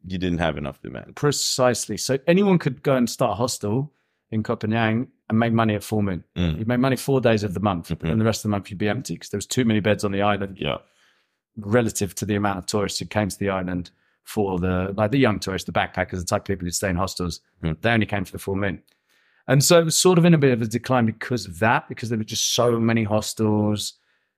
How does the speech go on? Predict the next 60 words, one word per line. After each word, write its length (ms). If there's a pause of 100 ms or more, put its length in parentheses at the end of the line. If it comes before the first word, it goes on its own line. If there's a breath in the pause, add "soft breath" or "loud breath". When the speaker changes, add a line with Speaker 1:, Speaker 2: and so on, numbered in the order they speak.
(140)
Speaker 2:
The 120
prices 680
would 140
be, 200
uh, 60
people 280
were 100
undercutting 480
each 200
other. 200
It 20
was 140
a 20
race 280
to 40
the 80
bottom. 320
Speaker 1:
Right. 480 (140)
Speaker 2:
Outside 320
of 80
full 140
moon. 180
Full 200
moon, 180
the 40
prices 380
would 60
be, 80
like, 180
double, 240
triple 300
what 100
Speaker 1:
Right. 80
Speaker 2:
they 60
were. 200 (640)
Outside 300
of 60
full 140
moon, 160
the 60
prices 340
were 60
going 160
down, 220
down, 180
down, 220
down 100
until 180
people 240
were 60
charging, 340
like, 180
one 200
dollar 260
a 60
night 220
for 100
a 60
hostel 280
bed. 200